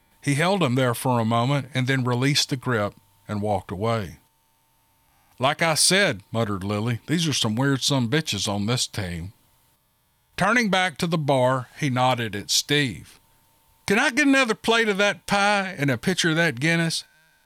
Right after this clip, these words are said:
"You sure can," said Steve, grinning and heading for the kitchen. "Yeah, they're weird," whispered Lily, "but I kinda like these guys." Later,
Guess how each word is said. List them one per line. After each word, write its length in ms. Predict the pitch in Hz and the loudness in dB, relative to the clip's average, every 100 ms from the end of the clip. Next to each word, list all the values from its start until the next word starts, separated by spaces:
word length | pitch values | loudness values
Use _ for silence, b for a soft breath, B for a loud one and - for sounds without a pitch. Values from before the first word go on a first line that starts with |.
| b b b _ _ _ _ | b b b _ _ _ _
"You 100 | 135 | 0
sure 300 | 151 185 175 | 2 4 2
can," 400 | - 180 196 151 | 2 2 2 2
said 280 | - 143 117 | 2 0 0
Steve, 460 | - - 127 135 127 | -2 0 0 -2 -2
grinning 400 | 123 127 147 135 | -2 0 0 0
and 140 | 107 | 0
heading 280 | 147 147 151 | 0 0 0
for 160 | - | -2
the 120 | 135 139 | -4 -4
kitchen. 540 | - 139 - 78 76 _ _ _ _ _ _ _ _ | -4 -4 -4 -8 -12 _ _ _ _ _ _ _ _
"Yeah, 440 | 123 165 196 196 160 - | -2 2 2 0 -4 0
they're 180 | 180 214 | 2 2
weird," 460 | 190 220 202 123 | 2 2 2 0
whispered 480 | 110 123 - - 107 | -2 -2 -2 -4 -6
Lily, 340 | 117 120 139 135 - | -4 -2 -4 -6 -6
"but 120 | 151 | -4
I 40 | |
kinda 320 | - 247 262 | -2 -2 0
like 260 | 175 233 254 | 2 0 0
these 300 | 143 90 - | -6 -4 -6
guys." 640 | - 85 76 85 98 - - _ _ _ _ _ _ _ _ _ _ _ _ - | -6 -8 -8 -10 -10 -10 -12 _ _ _ _ _ _ _ _ _ _ _ _ -8
Later, 580 | 135 165 208 170 151 | -2 2 2 2 0